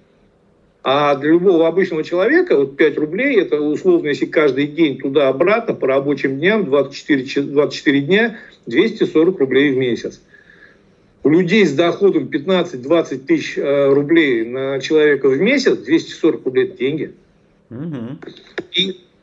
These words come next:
Speaker 1: и здесь у меня возникает вопрос. Опять же, мы не изучаем опыт других регионов абсолютно. Пермь подняла проезд. Когда Пермь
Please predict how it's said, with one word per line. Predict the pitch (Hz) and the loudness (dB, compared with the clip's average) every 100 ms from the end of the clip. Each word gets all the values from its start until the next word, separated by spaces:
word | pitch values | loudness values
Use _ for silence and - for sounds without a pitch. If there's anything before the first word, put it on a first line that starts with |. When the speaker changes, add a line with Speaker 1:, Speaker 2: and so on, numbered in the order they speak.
| _ _ _ - | _ _ _ -16
Speaker 1:
и | - 127 | -8 -2
здесь | 240 269 | 0 0
у | |
меня | 220 | 2
возникает | 180 165 175 208 180 | 0 0 0 0 2
вопрос. | 185 180 185 - | 0 2 0 0
Опять | 139 139 180 - | -4 0 0 -2
же, | - | -6
мы | 113 131 185 226 | -8 -4 -2 0
не | 220 185 | 0 0
изучаем | 143 139 180 185 170 | -2 -2 0 2 2
опыт | 165 180 143 | 0 -2 -4
других | 131 156 - | -4 -6 -4
регионов | 147 139 123 - | -2 -2 -4 -6
абсолютно. | 113 - 151 165 131 - 95 | -10 -2 2 2 0 -6 -14
Пермь | - 139 165 196 | -2 2 2 0
подняла | - 143 135 143 | -2 -4 -2 0
проезд. | 151 143 131 107 | 0 0 0 0
Когда | - 113 170 233 | -2 -2 0 0
Пермь | - 143 175 | 0 0 0